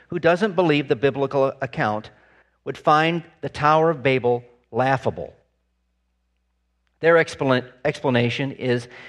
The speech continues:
this is nothing other than the ancient Hebrew people's way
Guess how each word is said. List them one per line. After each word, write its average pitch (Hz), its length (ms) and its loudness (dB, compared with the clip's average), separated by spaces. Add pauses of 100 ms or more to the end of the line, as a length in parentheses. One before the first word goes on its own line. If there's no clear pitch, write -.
(120)
this 120 160 -2
is 113 160 -4
nothing 185 340 2
other 160 320 4
than 135 400 0 (340)
the 110 180 -10
ancient 156 360 -4
Hebrew 170 460 -4
people's 123 560 -6
way 110 500 0